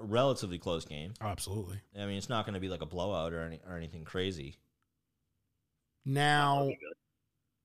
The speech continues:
Speaker 2: we're gonna move on to the Saints versus the Bears.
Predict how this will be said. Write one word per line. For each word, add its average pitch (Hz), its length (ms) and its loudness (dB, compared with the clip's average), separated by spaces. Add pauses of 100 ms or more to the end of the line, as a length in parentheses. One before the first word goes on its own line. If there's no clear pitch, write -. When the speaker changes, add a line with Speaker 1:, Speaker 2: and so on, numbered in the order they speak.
(600)
Speaker 2:
we're 143 120 2
gonna 160 140 6
move 170 260 10
on 151 180 8
to 139 60 2
the 127 80 2
Saints 147 320 4
versus 131 220 4
the 123 80 -2
Bears. 98 560 -4